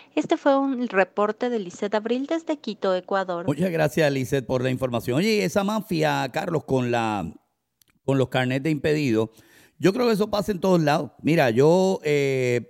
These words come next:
Speaker 2: hace un tiempo estaba en un centro comercial y veo un carrito deportivo, pero, pero, oye, pero un tronco de carro deportivo pequeño, que para,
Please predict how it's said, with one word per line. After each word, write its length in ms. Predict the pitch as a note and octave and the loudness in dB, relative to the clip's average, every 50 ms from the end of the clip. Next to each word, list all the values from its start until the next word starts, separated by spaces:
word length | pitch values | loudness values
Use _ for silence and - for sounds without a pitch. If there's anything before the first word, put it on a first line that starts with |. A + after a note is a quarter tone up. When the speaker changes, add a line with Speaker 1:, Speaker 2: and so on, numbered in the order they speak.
| - - | -8 -4
Speaker 2:
hace 280 | B2 B2+ - - E3+ | -4 -2 0 0 0
un 160 | E3 E3 D#3+ | 0 -2 -4
tiempo 480 | C#3 - E3+ E3+ D#3 - C3 B2 A#2+ A#2+ | -2 0 0 0 0 0 2 2 2 2
estaba 340 | A#2 - - B2 B2+ C#3 D3+ | 2 0 0 0 0 0 0
en 60 | D3 | 0
un 100 | C#3+ C3+ | -2 -2
centro 320 | B2 C#3+ C#3+ C#3 C#3+ C#3+ | 0 -2 -2 -2 -4 -2
comercial 600 | C3+ C#3+ C3+ C3 B2+ - C#3+ C3+ A#2 F#2+ G#2+ D3+ - _ _ _ _ _ _ _ _ _ _ _ _ _ _ _ | -2 0 0 0 0 0 0 0 2 0 -2 -4 -8 _ _ _ _ _ _ _ _ _ _ _ _ _ _ _
y 600 | B2+ C3 C3 B2+ B2 B2 A#2+ A#2+ A#2+ A#2+ A#2+ A#2+ | 2 4 4 4 4 2 2 2 2 2 2 0
veo 440 | G#2+ A#2+ C#3+ E3+ F3+ F#3+ G3 - - - | 2 2 2 4 4 2 0 -2 -2 0
un 180 | D3 C#3 C#3+ | 0 0 2
carrito 500 | C3 - F3 D#3+ D#3 F#3 F#3+ E3 - F#3 | 2 2 2 2 2 0 0 0 0 2
deportivo, 840 | D#3 D3 - - C3+ A#2 - - - F3 E3+ D#3 B2+ E2 - - _ _ _ _ _ _ _ _ _ _ _ _ | 2 2 2 2 -2 -2 -2 -2 -2 0 0 0 -2 -4 -6 -10 _ _ _ _ _ _ _ _ _ _ _ _
pero, 400 | _ B2 B2 B2 B2 A#2+ A#2+ A#2+ - | _ 2 4 6 6 4 4 2 0
pero, 240 | B2+ A#2 A#2 A2+ - | 0 0 0 0 0
oye, 220 | B2+ D3 E3 D#3+ | 0 2 2 2
pero 220 | A#2 A#2 A2+ A2+ A2+ | 2 2 0 0 2
un 180 | A#2 B2 C#3+ | 2 0 -2
tronco 420 | - - D#3+ E3 F3+ E3+ - F#3 F3+ | -2 0 0 0 0 0 -2 0 0
de 140 | E3 D3 | 0 0
carro 300 | A#2 - C#3+ D3 D#3+ F3+ | 0 0 -2 0 0 0
deportivo 580 | F3+ F3 B2 A#2 D#3+ C3+ A2+ F3+ F#3 G3 F#3 - | 0 0 0 -2 -2 -2 -2 2 2 2 2 2
pequeño, 640 | - E3 B2+ - F#3+ D#4 - E3+ C#3 G#2+ E2+ C#2 - _ _ _ _ _ _ _ | 0 -2 2 4 4 4 4 2 0 -2 -6 -10 -14 _ _ _ _ _ _ _
que 200 | _ E3 E3 D#3 | _ 0 0 2
para, 480 | - E3 D3 C#3+ D3 D3 D3 C#3+ C3+ | 2 2 2 4 4 2 2 0 -2